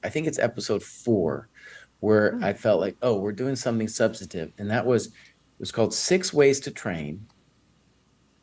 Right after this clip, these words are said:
Speaker 1: with Eugene Perelstein.
Speaker 2: Yeah.
Speaker 1: And there's a lot of things, like,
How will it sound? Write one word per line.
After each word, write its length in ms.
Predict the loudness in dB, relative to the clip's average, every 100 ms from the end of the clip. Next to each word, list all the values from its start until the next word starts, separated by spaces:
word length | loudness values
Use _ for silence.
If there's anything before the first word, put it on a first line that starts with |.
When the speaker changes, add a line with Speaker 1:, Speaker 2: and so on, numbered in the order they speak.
| _
Speaker 1:
with 260 | -2 -2 0
Eugene 420 | -4 -2 0 0
Perelstein. 680 | 0 -2 -4 -12 -14 -16 -16 -20 _ _ _ _ _ _ _ -20
Speaker 2:
Yeah. 180 | -18 -20 _ _ _ _
Speaker 1:
And 560 | -2 0 2 0 -2 -8 _ _ _ _ _ _ _ _ _ _ _ _ _ _ 2
there's 180 | 4 6
a 60 |
lot 480 | 6 6 6 6 4
of 80 | 4
things, 200 | 0 6
like, 280 | 6 4